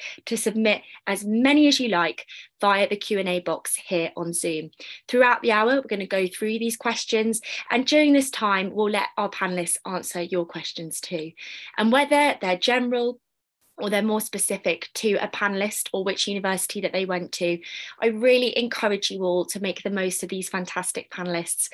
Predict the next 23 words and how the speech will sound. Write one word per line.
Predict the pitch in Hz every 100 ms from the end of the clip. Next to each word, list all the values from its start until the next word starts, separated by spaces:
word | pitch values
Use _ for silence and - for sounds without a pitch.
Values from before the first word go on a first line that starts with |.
| - - -
and | 208
I'm | 208
sure | - 240 226 226 -
that | 185
they | 196 190
will |
be | 185 190
more | 208 220 226
than | 220 208
willing | 185 175 180 -
to | 185
help | - 185 - 185
you | 180 - - -
in | 190 -
any | 202 202
way | 196 180
that | 180
they | 180
can. | 170 - 175 156 156 _ - - - -
So, | - - 330 202 156 -
Sweden, | - - 262 269 262 156 151 -
Scandinavian | - - 214 233 226 220 208 196
style, | 185 - 185 180 190 214